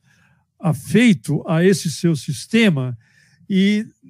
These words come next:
não é capaz de se adaptar também ao talento dos jogadores que ele tem em mãos. O Hansi Flick, por exemplo, na seleção alemã, ele faz isso. Ele falou, "Eu não tenho, eh, conceito de jogo pré-concebido. Eu posso montar um time em qualquer conceito.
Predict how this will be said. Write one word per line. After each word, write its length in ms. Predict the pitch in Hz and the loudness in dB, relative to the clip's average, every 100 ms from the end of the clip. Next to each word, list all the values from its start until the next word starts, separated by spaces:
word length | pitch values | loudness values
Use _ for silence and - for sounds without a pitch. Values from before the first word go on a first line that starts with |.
| - - | -20 -8
não 220 | 220 247 | -6 -4
é 100 | 240 | -4
capaz 1080 | 170 226 170 196 220 208 151 123 - - - - | -4 -4 -2 0 2 4 2 -2 -8 -14 -16 -4
de 160 | 180 185 | -2 -2
se 200 | - 233 | -4 -4
adaptar 680 | 214 175 202 - 208 226 190 | -4 -4 -4 -6 -6 -6 -6
também 440 | 196 180 214 240 | -4 -4 -4 -6
ao 180 | - 226 | -8 -8
talento 540 | 170 233 196 254 262 233 | -4 -4 -2 -4 -6 -10
dos 180 | 226 | -6
jogadores 560 | 175 226 202 190 214 160 | -6 -6 -4 -4 -4 -6
que 60 | 220 | -8
ele 100 | 170 | -6
tem 260 | 220 226 | -6 -4
em 120 | 233 | -4
mãos. 480 | 202 175 170 143 - _ _ _ - | 0 2 2 -2 -10 _ _ _ 0
O 120 | 214 | 4
Hansi 320 | 202 262 196 196 | 4 4 4 4
Flick, 360 | 214 294 - | 4 2 2
por 160 | 220 196 | 0 2
exemplo, 420 | 147 233 208 160 | 2 0 0 -2
na 140 | 165 | -2
seleção 480 | 151 196 175 165 175 | 0 0 0 0 0
alemã, 320 | 175 180 220 | 0 0 -2
ele 120 | 240 196 | -4 -4
faz 300 | 262 254 147 | -4 -4 -2
isso. 240 | 165 - - - _ | -4 -6 -20 -20 _
Ele 140 | 202 202 | -4 -2
falou, 160 | 247 | 0
"Eu 100 | 269 | 2
não 160 | 302 320 | 2 2
tenho, 340 | 285 294 185 - 277 | 2 2 0 -4 -4
eh, 100 | 190 | -4
conceito 600 | 147 240 170 - 214 175 | -2 -2 0 0 0 0
de 120 | 170 | 0
jogo 320 | 147 180 170 | 2 2 2
pré-concebido. 800 | 147 165 151 147 123 147 117 123 - _ _ _ _ _ _ _ _ _ _ _ _ | 0 -2 -2 -6 -4 -6 -6 -12 -14 _ _ _ _ _ _ _ _ _ _ _ _
Eu 100 | 160 | 0
posso 540 | 180 226 175 285 294 254 | 0 -2 -4 -4 -4 -4
montar 320 | 226 170 185 | -4 -2 0
um 100 | 175 | 0
time 300 | 180 285 330 | -2 -4 -6
em 60 | |
qualquer 380 | 302 339 262 320 | -2 -2 0 -4
conceito. 520 | 311 277 160 202 160 | -4 -4 0 -2 -2